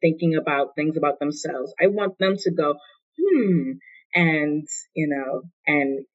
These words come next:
convey that and write about that and share about that. I've always been interested in telling stories.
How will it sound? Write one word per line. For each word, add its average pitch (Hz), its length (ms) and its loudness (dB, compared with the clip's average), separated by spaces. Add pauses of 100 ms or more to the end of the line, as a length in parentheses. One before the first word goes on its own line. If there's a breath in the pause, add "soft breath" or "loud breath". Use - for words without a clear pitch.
(100)
convey 180 480 2
that 151 280 0
and 160 160 -2
write 185 200 2
about 147 260 -4
that 147 200 -2 (140)
and 156 140 -4
share 170 400 2
about 127 360 -2
that. - 220 -8 (380 loud breath)
I've 196 160 6
always 254 360 4
been 202 280 2
interested 185 920 2
in 147 400 -2 (100)
telling 156 280 0
stories. 170 800 2